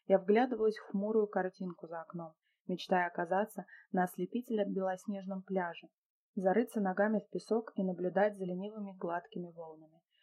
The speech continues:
что с тихим шорохом набегают на берег, а затем, вдоволь отогревшись под зноем солнца,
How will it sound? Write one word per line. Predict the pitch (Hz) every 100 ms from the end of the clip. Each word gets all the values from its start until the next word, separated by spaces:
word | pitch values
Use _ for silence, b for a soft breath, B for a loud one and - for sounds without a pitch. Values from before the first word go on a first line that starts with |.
| b b
что | - 180
с | -
тихим | 247 - 240
шорохом | - 220 196 190 175
набегают | 165 170 170 175 170
на | 170 160
берег, | 165 160 - _ B B -
а |
затем, | 175 185 220 262 269 _ _ _ _ -
вдоволь | 180 226 269 247
отогревшись | - 190 190 190 214 226 - 190 -
под | 185 185
зноем | - 190 180 202
солнца, | - 226 247 240 208